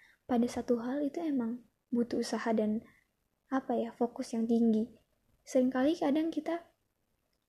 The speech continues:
ada masanya break, ada masanya istirahat, dan bahkan kadang kita juga kan sering banget kayak ada event-event atau kegiatan yang emang mengganggu, yang kadang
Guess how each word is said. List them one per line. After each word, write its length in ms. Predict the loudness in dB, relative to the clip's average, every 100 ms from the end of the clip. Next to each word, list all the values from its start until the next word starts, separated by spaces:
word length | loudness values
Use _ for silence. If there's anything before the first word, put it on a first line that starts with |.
| _ _ _
ada 180 | 0 2
masanya 460 | 2 0 0 2 2
break, 400 | 4 4 2 0
ada 160 | 0
masanya 400 | 0 -2 -2 0
istirahat, 560 | 0 -2 -6 -6 -6 -8
dan 240 | -2 0
bahkan 320 | 0 -2 -2 0
kadang 320 | 0 0 -2
kita 320 | -4 -4 -6 -12 _ _ _ _
juga 320 | 0 2 2
kan 160 | 0 0
sering 240 | 2 2
banget 320 | 2 2 0
kayak 300 | 2 0 0 -6 _ _ _ _ _
ada 640 | 0 2 2 2 0 -2 -8 _ _ _ _ _ _ _ _ _ _ _ _ _ _ -20 -6
event-event 880 | -2 2 4 4 6 8 8 6 4
atau 260 | -2 -4 -2
kegiatan 540 | 2 4 4 4 4 6
yang 320 | 4 2 -2 -8 _ _ _ _ 0
emang 380 | 4 4 4 4
mengganggu, 720 | 6 4 4 4 4 6 6
yang 240 | 4 0
kadang 400 | 0 0 0 -2